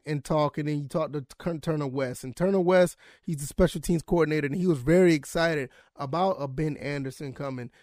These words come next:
and having, um, you know, Beck as the punter. You know, he was really big on that. And, you know, you got a couple of kickers with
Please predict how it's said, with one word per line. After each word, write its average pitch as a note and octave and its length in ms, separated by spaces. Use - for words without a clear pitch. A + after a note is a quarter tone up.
and C#3 320
having, C#3+ 460
um, C3+ 480
you D3+ 140
know, C3 160
Beck D3+ 400
as C#3 120
the C#3+ 120
punter. C3 480
You D3+ 100
know, C#3+ 80
he E3 120
was D3+ 160
really F3 440
big F3 400
on C#3+ 160
that. B2 180
And, B2 300
you D#3 100
know, C#3+ 140
you C#3+ 100
got D3 240
a - 40
couple D#3+ 300
of C#3 100
kickers D#3 460
with C#3 180